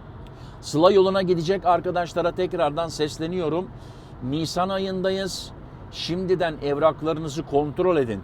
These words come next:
Pasaportunuzu, ehliyetinizi, arabanın ruhsatı, sigortası, çocukların pasaportları, kimlikleri, artık neler ihtiyacınız varsa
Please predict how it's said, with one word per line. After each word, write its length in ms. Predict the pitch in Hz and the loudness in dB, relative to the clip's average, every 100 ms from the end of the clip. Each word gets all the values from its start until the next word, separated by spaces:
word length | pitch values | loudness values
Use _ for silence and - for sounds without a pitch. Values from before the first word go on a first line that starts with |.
| - | -2
Pasaportunuzu, 960 | 127 139 127 143 135 147 143 127 147 - | 0 0 0 0 0 -6 -6 -2 -2 0
ehliyetinizi, 840 | 135 143 139 151 143 139 143 147 131 | -2 0 0 0 -2 -6 -4 -2 0
arabanın 680 | 123 135 135 139 151 151 - - - - | 2 2 2 -2 -2 -8 -10 -16 -12 -6
ruhsatı, 520 | 131 - 156 135 147 | -6 -4 -4 -2 -4
sigortası, 720 | - 131 147 139 - - 156 | -6 -2 0 -2 -4 -4 -4
çocukların 580 | 135 123 143 139 143 143 | -4 -6 -4 -4 -4 -4
pasaportları, 760 | 139 139 123 139 - 131 147 | -6 -4 -4 -4 -4 -4 -2
kimlikleri, 600 | 123 135 139 139 123 139 151 | -2 -6 -4 -6 -4 -2 2
artık 420 | 131 123 147 127 | 2 0 -6 -6
neler 280 | 131 156 160 | -2 0 -2
ihtiyacınız 720 | 135 - 143 135 135 131 139 | -6 -2 2 2 2 -8 -2
varsa 440 | 165 143 143 175 | -2 0 -2 -2